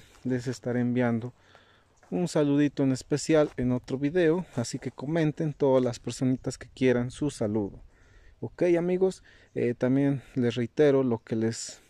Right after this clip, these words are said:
comenté al principio. No es a la fuerza, amigos, es voluntariamente y lo que gusten. Si me quieren apoyar, eh, ese dinero, como les repito, lo que se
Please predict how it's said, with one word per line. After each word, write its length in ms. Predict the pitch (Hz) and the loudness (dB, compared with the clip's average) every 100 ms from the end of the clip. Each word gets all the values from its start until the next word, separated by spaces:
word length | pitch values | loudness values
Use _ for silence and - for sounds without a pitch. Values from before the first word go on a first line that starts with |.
| _ _ _ _ _ _ - | _ _ _ _ _ _ -4
comenté 400 | 120 117 120 127 | 0 0 0 -4
al 80 | 123 | -2
principio. 640 | 139 139 175 139 143 143 - - - - _ - | -2 0 0 0 0 -2 -8 -20 -20 -20 _ -2
No 560 | 139 131 123 120 120 123 | 2 4 2 2 2 2
es 480 | 120 120 - - | 0 -2 -8 -6
a 80 | 135 | -2
la 120 | 139 | -2
fuerza, 400 | - 165 156 - | 2 4 4 2
amigos, 460 | 143 147 139 139 - - | -2 0 -2 -4 -8 -4
es 220 | 135 135 | -2 0
voluntariamente 1000 | 127 117 117 127 120 117 123 123 117 143 147 | 0 -2 -2 0 2 4 4 2 0 -6 -6
y 140 | 123 | -6
lo 120 | 110 - | -6 -6
que 100 | 120 | -4
gusten. 500 | 143 160 - 143 147 - - - - _ _ _ _ | -2 -2 -2 -4 -4 -12 -20 -20 -20 _ _ _ _
Si 200 | - 143 | -2 2
me 160 | 127 120 | 2 0
quieren 380 | - 127 120 | 0 0 0
apoyar, 520 | 113 - 135 180 247 247 - _ _ _ _ _ _ | -4 -4 0 2 2 0 -8 _ _ _ _ _ _
eh, 360 | 139 131 131 131 | -2 0 0 0
ese 200 | 131 135 | -4 -4
dinero, 360 | 123 123 123 123 | -2 0 -2 -4
como 260 | - 107 | -8 -8
les 140 | 107 107 | -8 -8
repito, 560 | 113 - 120 - 123 117 - - | -8 -4 -4 -2 -6 -8 -18 -10
lo 200 | 113 - | -10 -10
que 100 | 117 | -10
se 400 | - 110 92 87 | -10 -8 -8 -10